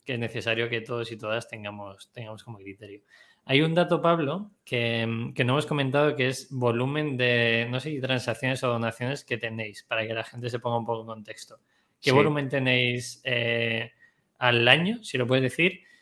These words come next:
Speaker 1: Y sobre todo, eh, algún K P I que, que te he pedido antes de, oye, ¿a cuánto equivale esto en malaria, etcétera? ¿Vale? Si
Speaker 2: Sí,
Speaker 1: puedes
Speaker 2: sí.
Speaker 1: dar algún dato para
Speaker 2: Sí,
Speaker 1: que
Speaker 2: sí.
Speaker 1: la gente lo entienda.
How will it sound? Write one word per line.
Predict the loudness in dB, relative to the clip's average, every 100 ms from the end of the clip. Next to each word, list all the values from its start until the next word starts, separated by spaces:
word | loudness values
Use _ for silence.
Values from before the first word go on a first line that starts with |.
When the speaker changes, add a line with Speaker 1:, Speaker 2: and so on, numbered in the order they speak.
| _
Speaker 1:
Y | 0
sobre | 4 6
todo, | 6 6 4 0
eh, | 2
algún | 2 2 0
K | 4
P | 6
I | 6 4 -2 -4
que, | 2 4 6 6 4 4 0 -2
que | -2
te | -2
he |
pedido | 0 0 2 2
antes | 0 0 -2 0
de, | 2 2 4
oye, | 2 0 -4
¿a | -2
cuánto | -2 0
equivale | 0 2 2 2 2
esto | -2 -2 -2 -4 -14 _ _
en | -4 -2 -4 -8 -6
malaria, | -2 0 2 2 0
etcétera? | -2 -8 -18 -20 _
¿Vale? | -8 -8
Si | -6 -2
Speaker 2:
Sí, |
Speaker 1:
puedes | 0 2
Speaker 2:
sí. |
Speaker 1:
dar | 2
algún | 0 -2
dato | -4 -4 -6 -8 -10 _ _ _
para | 0 2
Speaker 2:
Sí, | 2
Speaker 1:
que |
Speaker 2:
sí. | 0
Speaker 1:
la | -4
gente | -10 -12
lo |
entienda. | -14 -16 -20